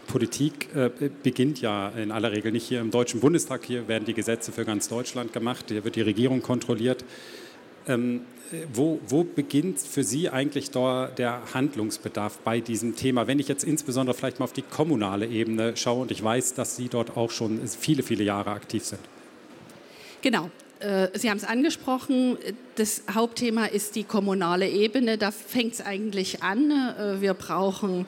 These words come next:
Speaker 2: mehr Frauen, die sich für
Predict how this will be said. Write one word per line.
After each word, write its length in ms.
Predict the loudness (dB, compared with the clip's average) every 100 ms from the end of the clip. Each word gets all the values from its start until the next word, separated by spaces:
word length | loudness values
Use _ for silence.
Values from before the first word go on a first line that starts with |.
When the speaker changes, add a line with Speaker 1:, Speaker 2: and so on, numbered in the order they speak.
| -6 -14 -14 -14 -2
Speaker 2:
mehr 400 | 2 4 4 2
Frauen, 560 | -2 -2 2 4 4 2
die 140 | -4
sich 640 | 0 0 2 -2 -4 -6 -12 -20 -12
für 600 | 2 6 6 6 4